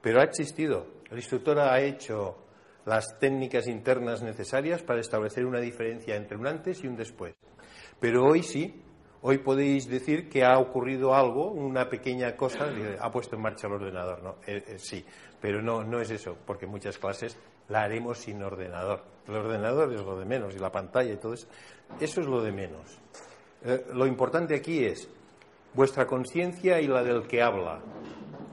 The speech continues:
esa simbiosis que se da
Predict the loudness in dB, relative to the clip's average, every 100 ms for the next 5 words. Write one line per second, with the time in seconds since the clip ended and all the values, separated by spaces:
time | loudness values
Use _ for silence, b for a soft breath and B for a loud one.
0 | -8 -4 6 8 8 6 -2 -16 -20 -20
1 | -20 -20 _ _ _ -20 -12 -6 -2 -2
2 | 4 4 4 -2 -10 -10 -6 0 2 0